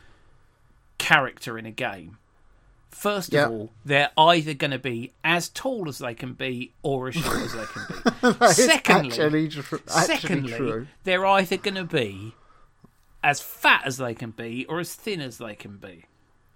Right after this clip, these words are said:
Speaker 2: Yeah,
Speaker 1: You
Speaker 2: okay.
Speaker 1: chose, in this instance, fat. <laughs> Um,
Speaker 2: Yeah. No, he's not fat.
Speaker 1: No,
Speaker 2: He's
Speaker 1: he's
Speaker 2: well built.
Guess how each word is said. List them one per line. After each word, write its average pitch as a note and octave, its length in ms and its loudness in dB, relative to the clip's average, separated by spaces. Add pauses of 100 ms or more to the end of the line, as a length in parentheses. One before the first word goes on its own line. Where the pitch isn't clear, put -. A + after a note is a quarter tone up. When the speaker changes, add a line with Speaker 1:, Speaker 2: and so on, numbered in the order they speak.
(180)
Speaker 2:
Yeah, C#3+ 380 0
Speaker 1:
You D#3+ 240 -2
Speaker 2:
okay. D3 160 8
Speaker 1:
chose, C#3 300 4
in C#3 160 -4
this E3+ 240 -4 (160)
instance, B2+ 580 -12 (300)
fat. - 580 -4
<laughs> - 60 -20 (920)
Um, E3+ 140 6
Speaker 2:
Yeah. D3 200 10 (300)
No, D#4+ 220 10
he's C#4 160 8
not D4+ 240 8
fat. D#3+ 480 -2 (320)
Speaker 1:
No, F3 200 6
Speaker 2:
He's C#3+ 80 -2
Speaker 1:
he's D#3 100 2
Speaker 2:
well A3+ 280 4
built. G#3+ 300 2